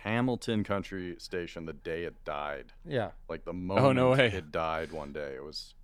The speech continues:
Speaker 1: shocking. But yeah, no, it's like they've got some insane country music festivals out there now. It's
Speaker 2: Right.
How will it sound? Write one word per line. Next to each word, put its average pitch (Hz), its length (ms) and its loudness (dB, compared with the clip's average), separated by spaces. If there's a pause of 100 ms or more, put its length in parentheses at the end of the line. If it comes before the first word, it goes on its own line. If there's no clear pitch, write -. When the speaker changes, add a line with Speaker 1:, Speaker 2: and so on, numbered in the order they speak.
Speaker 1:
shocking. 78 640 -6
But 101 200 -2
yeah, 175 180 2
no, 190 180 -2
it's 147 240 -4
like 170 160 -6
they've 202 120 -6
got - 160 -8
some 82 160 -10
insane 90 560 -8
country 92 320 -10
music 87 240 -12
festivals 87 440 -8
out 85 160 -4
there 85 120 -4
now. 87 280 -4
It's - 80 -6
Speaker 2:
Right. - 1080 -16